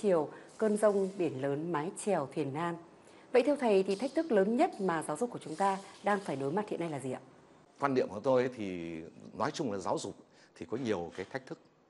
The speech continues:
Speaker 2: Thực ra ngành nào có nhiều thách thức thôi, và có khi cái thách thức nó làm cho chúng ta lớn lên.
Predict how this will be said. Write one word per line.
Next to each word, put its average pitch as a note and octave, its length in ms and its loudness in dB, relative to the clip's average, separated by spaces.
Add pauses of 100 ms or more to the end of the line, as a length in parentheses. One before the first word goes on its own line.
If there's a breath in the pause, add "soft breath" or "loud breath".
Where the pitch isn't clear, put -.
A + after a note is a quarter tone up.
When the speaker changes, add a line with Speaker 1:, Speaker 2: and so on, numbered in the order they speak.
(480)
Speaker 2:
Thực E2 140 -10
ra B2 100 0
ngành G2 240 -2
nào D#2+ 220 -8
có F#2 60 -8
nhiều F2+ 260 -12
thách - 160 -14
thức - 140 -12
thôi, A2+ 160 -6 (240 loud breath)
và A2 120 -12
có G2 100 -8
khi A2+ 320 -8
cái G2+ 180 -8
thách C3 180 -4
thức D3+ 200 -8
nó A2 80 -6
làm F2 240 -6
cho F#2 60 -14
chúng - 160 -16
ta G#2 120 -2
lớn G#2+ 200 -6
lên. A#2+ 180 -2